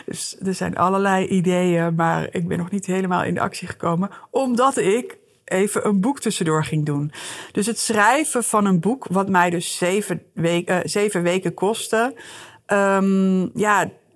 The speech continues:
dat is natuurlijk niet het enige om uiteindelijk, ehm, succesvol een boek te lanceren en misschien wel, eh, voor een bestseller te gaan. Want als je me een beetje kent, dan vind ik dat natuurlijk wel een hele leuke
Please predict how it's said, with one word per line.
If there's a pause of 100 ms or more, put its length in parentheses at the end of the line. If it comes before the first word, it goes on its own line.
(220)
dat
is
natuurlijk
niet
het
enige
om
uiteindelijk, (500)
ehm,
succesvol
een
boek (120)
te
lanceren
en
misschien
wel,
eh,
voor
een
bestseller
te
gaan. (280)
Want
als
je
me
een
beetje
kent,
dan
vind
ik
dat
natuurlijk
wel
een
hele
leuke